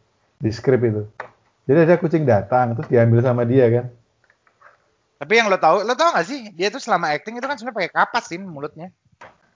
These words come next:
Speaker 1: Oh, biar kelihatan kayak, kayak orang.
Speaker 2: Biar mulutnya tuh rada, rahangnya rada tebel gitu.
Speaker 1: Iya,
Speaker 2: Itu,
Speaker 1: jadi
Speaker 2: itu
Speaker 1: dia
Speaker 2: pakai,
Speaker 1: tuh
Speaker 2: pakai kapas itu, bukan,
Speaker 1: jadi
Speaker 2: bukan
Speaker 1: tuh
Speaker 2: rahang aslinya dia.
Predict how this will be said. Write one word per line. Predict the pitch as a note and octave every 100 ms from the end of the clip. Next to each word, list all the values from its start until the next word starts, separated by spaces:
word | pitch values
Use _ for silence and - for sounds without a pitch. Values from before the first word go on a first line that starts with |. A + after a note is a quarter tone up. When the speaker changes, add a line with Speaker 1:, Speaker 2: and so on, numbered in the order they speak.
| _ _ _ _ _ _
Speaker 1:
Oh, | - F#2+ G2 G2+
biar | G2+ G#2 G2+
kelihatan | G#2+ G#2 G#2+ G#2
kayak, | G#2 - - _ _ _
kayak | - G2+
orang. | G#2 G#2+
Speaker 2:
Biar | C#3 C#3 C#3+ D3+ - _
mulutnya | D3+ D3 D3+ F3
tuh | F3
rada, | F3 C#3+
rahangnya | C#3+ D3+ D3+ D3+ D#3+ E3+
rada | D3 C3+
tebel | C3+ D3 D3 D#3+ D#3
gitu. | C#3 A#2+ C#3+ D3+ _ _ _ _
Speaker 1:
Iya, | G2 G2+ G#2
Speaker 2:
Itu, | G2+
Speaker 1:
jadi | A2
Speaker 2:
itu | A2+
Speaker 1:
dia | B2
Speaker 2:
pakai, | B2
Speaker 1:
tuh | D3 -
Speaker 2:
pakai | C#3 -
kapas | E3+ - G3 -
itu, | B2+ D3+ _ _
bukan, | B2 A#2+ G#2
Speaker 1:
jadi | A2 A2+
Speaker 2:
bukan | A2+
Speaker 1:
tuh | C3
Speaker 2:
rahang | A2+ A2
aslinya | A2+ _ A2
dia. | A2 B2